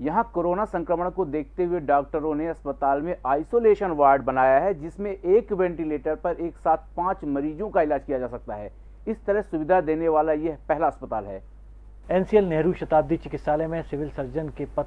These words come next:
Speaker 2: पर पदस्थ डॉक्टर पंकज ने यह फार्मूला इजाद किया है। इस फार्मूले में लाइफ सपोर्ट सिस्टम यानी वेंटिलेटर को इस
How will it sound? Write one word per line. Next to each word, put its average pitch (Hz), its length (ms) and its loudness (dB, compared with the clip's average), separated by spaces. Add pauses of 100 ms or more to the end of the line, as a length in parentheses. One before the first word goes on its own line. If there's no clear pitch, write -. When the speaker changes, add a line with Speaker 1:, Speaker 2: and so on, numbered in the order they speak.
Speaker 2:
पर 139 220 -4
पदस्थ 143 320 -6
डॉक्टर 135 380 -6
पंकज 156 480 -4
ने 131 120 -8
यह 143 160 -6
फार्मूला 139 420 -6
इजाद 127 320 -6
किया 120 180 -8
है। 113 380 -10 (240)
इस 190 100 0
फार्मूले 165 460 0
में 147 200 2
लाइफ 151 300 0
सपोर्ट 151 300 -8
सिस्टम 156 420 -6
यानी 143 220 -4
वेंटिलेटर 147 640 -4
को 151 300 -6
इस 165 100 -6